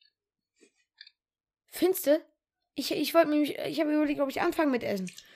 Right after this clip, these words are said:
<laughs> Nein. Ich habe vor dem Podcast noch eine schöne Bratwurst mit Buchweizen reingeschreddert,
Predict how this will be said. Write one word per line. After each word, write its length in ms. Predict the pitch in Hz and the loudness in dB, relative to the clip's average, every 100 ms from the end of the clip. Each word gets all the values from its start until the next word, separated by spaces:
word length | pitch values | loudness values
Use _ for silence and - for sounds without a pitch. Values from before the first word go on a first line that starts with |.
| - - | -20 -10
<laughs> 720 | - 175 175 180 - - 202 | -4 -2 0 -2 -4 -6 -8
Nein. 400 | - 185 208 - - 254 247 - | -8 -10 -10 -8 -4 -2 -2 -2
Ich 60 | 277 | 0
habe 120 | 262 | 0
vor 240 | - 302 | 2 2
dem 80 | 269 | 4
Podcast 400 | 220 - 196 - | 2 0 -4 -4
noch 200 | 185 180 - - - - | -4 -6 -12 -20 -20 -6
eine 220 | 202 202 | -4 -2
schöne 300 | - 226 190 | 0 0 0
Bratwurst 640 | - - 196 208 196 - | -4 -8 -4 -4 -6 -8
mit 160 | 190 - | -8 -6
Buchweizen 480 | 254 - 185 185 196 | -6 -2 -2 -2 -6
reingeschreddert, 800 | 202 180 185 - - 202 180 - | -6 -8 -8 -10 -8 -8 -8 -10